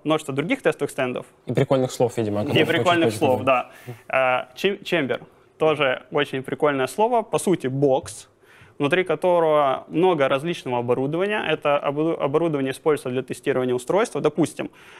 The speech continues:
Speaker 1: а, если нужно его визуально как-то оценить,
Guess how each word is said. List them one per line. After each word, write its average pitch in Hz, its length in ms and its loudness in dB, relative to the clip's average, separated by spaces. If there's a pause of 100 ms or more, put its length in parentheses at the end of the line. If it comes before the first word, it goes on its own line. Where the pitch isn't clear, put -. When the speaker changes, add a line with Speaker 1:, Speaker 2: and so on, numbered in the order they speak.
(260)
Speaker 1:
а, 135 320 2
если 135 1160 2
нужно 139 360 0
его 131 480 0
визуально 135 500 2
как-то 214 340 0
оценить, 214 540 0